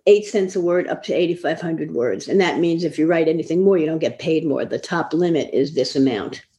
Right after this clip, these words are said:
And everyone gets paid the same. I don't care if you're a famous writer or not. You know, no one gets paid extra. And the best horror of the year is all reprints. I'm only reprinting stories that were published the year that I'm reading in. Like right now, I just finished The Best Horror of the Year, number thirteen,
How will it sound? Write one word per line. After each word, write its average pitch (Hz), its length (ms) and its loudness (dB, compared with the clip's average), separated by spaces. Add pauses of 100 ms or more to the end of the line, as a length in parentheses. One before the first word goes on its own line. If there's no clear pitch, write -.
(480)
And 202 100 4
everyone 214 320 6
gets 180 180 0
paid 170 260 -2
the 160 60 -10
same. 143 300 -2
I 143 100 -2
don't 160 120 -4
care 156 200 -2
if 151 120 -10
you're 165 80 0
a 151 60 -4
famous 143 400 -4
writer 139 280 -2
or - 40 -6
not. 147 460 -2 (600)
You 170 140 0
know, 147 100 2
no 151 180 4
one 165 240 0
gets 143 220 -4
paid 147 240 0
extra. 143 480 -6 (580)
And 220 140 8
the 220 60 6
best 240 280 -2
horror 233 260 0
of 220 60 0
the 180 100 2
year 175 160 2
is 175 120 -2
all 190 160 2
reprints. 175 580 -2 (320)
I'm 214 60 6
only 214 200 6
reprinting 202 520 2
stories 170 400 0
that 165 340 -2
were 180 120 -2
published 180 480 -2
the 156 80 2
year 170 240 4
that 151 120 2
I'm 156 120 0
reading 160 260 2
in. 123 140 0
Like 160 180 0
right 175 220 2
now, 160 180 0
I 156 60 2
just 175 240 -2
finished 156 420 -2 (400)
The 180 60 -2
Best 160 280 0
Horror 170 280 0
of 156 100 0
the 151 100 0
Year, 156 200 4
number 139 260 2
thirteen, 214 800 2